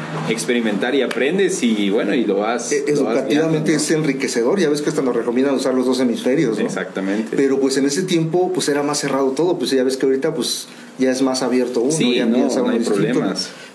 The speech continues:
Speaker 2: Pero en ese tiempo, este, pues, mi maestro me sorprendió porque me dijo, "¿Sabes qué? Pues, no te debo de, no te puedo enseñar". Y yo me quedé, "Ah, pero, pues, ¿cómo? Pues, me gusta la música". "Pues, agarra la guitarra bien".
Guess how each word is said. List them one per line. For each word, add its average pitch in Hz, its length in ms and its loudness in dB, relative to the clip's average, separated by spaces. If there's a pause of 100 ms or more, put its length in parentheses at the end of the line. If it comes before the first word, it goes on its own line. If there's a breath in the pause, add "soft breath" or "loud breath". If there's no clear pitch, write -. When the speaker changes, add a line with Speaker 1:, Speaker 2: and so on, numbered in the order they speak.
(120 loud breath)
Speaker 2:
Pero 131 320 4
en 131 100 4
ese 151 200 0
tiempo, 160 420 0
este, 113 500 0 (520 loud breath)
pues, 127 140 0
mi 120 80 -2
maestro 123 320 -2
me 151 60 0
sorprendió 123 400 0
porque 151 220 -2
me 127 60 2
dijo, 127 180 0
"¿Sabes 147 220 -2
qué? 147 120 -2
Pues, 156 140 -2
no 135 100 0
te 143 120 -2
debo 139 240 2
de, 117 200 0
no 127 120 0
te 147 100 -2
puedo 151 220 -2
enseñar". 123 320 -2 (400 loud breath)
Y 127 60 -2
yo 123 80 2
me 139 80 2
quedé, 135 160 -2
"Ah, 185 280 -8
pero, 120 380 0 (440 loud breath)
pues, 117 160 -2
¿cómo? 180 300 0
Pues, 127 220 0
me 123 100 2
gusta 147 640 -2
la 123 100 0
música". 180 460 -2 (240 loud breath)
"Pues, 120 160 -2
agarra 117 260 -2
la 156 80 0
guitarra 127 340 -2
bien". 123 200 0